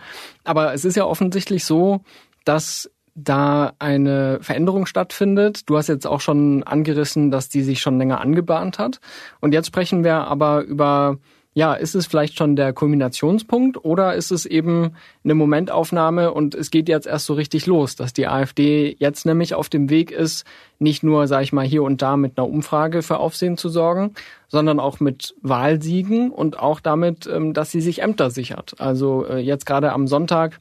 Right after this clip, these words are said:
hatte es ein A-F-D-Kandidat in die Stichwahl, äh, in Schwerin geschafft. Da wurde der neue Oberbürgermeister gewählt.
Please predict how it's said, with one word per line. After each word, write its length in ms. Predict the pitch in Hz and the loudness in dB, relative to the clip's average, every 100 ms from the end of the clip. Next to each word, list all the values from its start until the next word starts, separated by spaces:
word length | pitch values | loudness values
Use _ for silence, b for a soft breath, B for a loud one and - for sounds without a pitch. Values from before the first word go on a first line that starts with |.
| - | -8
hatte 240 | 143 139 | -4 0
es 380 | 151 143 139 - | 0 0 -4 -6
ein 220 | - 135 | -2 -2
A-F-D-Kandidat 960 | - 135 127 - 151 160 147 143 139 135 | 0 -2 -2 0 0 2 2 2 0 -2
in 120 | 139 | -2
die 80 | 135 | -2
Stichwahl, 720 | 127 156 - 143 135 135 131 127 b b b | 0 -2 0 0 0 0 0 -4 b b b
äh, 140 | 131 | -4
in 160 | 123 139 | 0 -2
Schwerin 540 | - 139 165 220 220 | 0 2 4 4 2
geschafft. 500 | 196 165 190 208 - | -2 -2 -2 -4 -4
Da 220 | 143 139 139 | 0 0 2
wurde 320 | 139 139 139 | 2 2 0
der 300 | 135 131 127 | 0 0 0
neue 260 | 127 131 | 2 0
Oberbürgermeister 760 | - 202 175 170 165 165 165 160 | 0 -2 0 -2 -2 -2 -2 -4
gewählt. 440 | 151 156 160 170 | 0 2 2 0